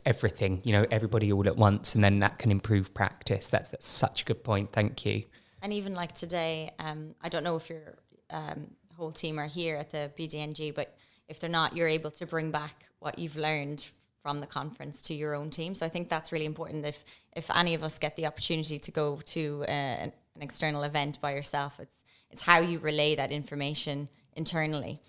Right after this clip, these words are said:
Speaker 2: Uh, something we sometimes forget. Um, like, where I work, we have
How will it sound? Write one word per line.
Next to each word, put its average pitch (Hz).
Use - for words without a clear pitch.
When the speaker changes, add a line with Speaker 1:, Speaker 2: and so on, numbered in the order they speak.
Speaker 2:
Uh, 120
something 147
we 143
sometimes 147
forget. 143
Um, 139
like, 165
where 160
I 151
work, 151
we 151
have 147